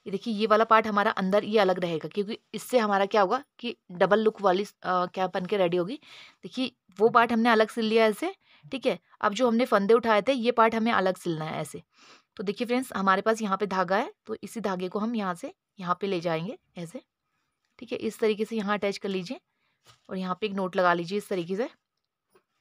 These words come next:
ये देखिए, अब हमें क्या करना है, ये देखिए, इसे, इसे आपको इसके साथ अटैच नहीं करना है, इससे आप नीचे कर लीजिए। और ये देखिए, ऐसे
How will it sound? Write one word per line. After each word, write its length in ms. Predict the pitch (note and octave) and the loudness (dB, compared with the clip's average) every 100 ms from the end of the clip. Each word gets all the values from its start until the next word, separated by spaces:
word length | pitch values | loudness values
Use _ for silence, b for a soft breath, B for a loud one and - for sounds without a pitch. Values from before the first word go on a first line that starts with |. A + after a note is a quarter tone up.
| _ _ _ _ _ _ _ - | _ _ _ _ _ _ _ -8
ये 120 | F3+ | -6
देखिए, 280 | E3+ B3+ - b b - | -6 -8 -14 b b 2
अब 140 | A#3+ | 2
हमें 180 | B3 B3 | 2 2
क्या 100 | C4 | 2
करना 220 | A3+ F#3 | 2 2
है, 60 | G#3 | 0
ये 100 | F#3+ | -2
देखिए, 300 | D#3+ D#3+ E3+ - | -4 -10 -16 -12
इसे, 260 | G#3+ C#4 - _ - | -10 -8 -10 _ -14
इसे 180 | G#3+ C#4 | -2 2
आपको 220 | B3+ C4 | 2 2
इसके 180 | B3 A#3 | -2 -2
साथ 260 | A3 A3 | -2 0
अटैच 320 | - - G3+ G#3 | -2 -2 -2 -2
नहीं 120 | G3+ | -2
करना 200 | G3+ G3+ | 0 0
है, 60 | |
इससे 220 | A#3 - A#3+ | -2 0 2
आप 100 | A#3 | 2
नीचे 260 | G3+ A3 | -2 -2
कर 100 | G#3 | -2
लीजिए। 280 | F3+ E3+ B3+ | -2 -2 -2
और 220 | A#3+ A#3+ | 0 0
ये 180 | G3+ G#3 | -2 -4
देखिए, 280 | F3 F#3+ B3 _ _ _ _ _ - | -4 -6 -12 _ _ _ _ _ -6
ऐसे 280 | F#3 E3+ C4+ | -4 -4 -6